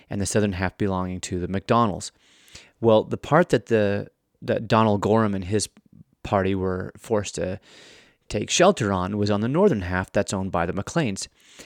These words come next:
And probably that wouldn't in and of itself been a big, huge problem,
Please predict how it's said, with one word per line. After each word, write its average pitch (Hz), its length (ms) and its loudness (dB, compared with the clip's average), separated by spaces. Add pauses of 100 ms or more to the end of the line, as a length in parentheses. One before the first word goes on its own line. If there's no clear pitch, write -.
(140)
And 180 120 -4
probably 202 240 4
that 120 200 6
wouldn't 120 260 2
in 113 120 2
and 107 120 0
of 101 100 -2
itself - 360 0
been 101 140 -2
a 95 60 -2
big, 90 240 -2
huge - 280 -6
problem, 92 440 -2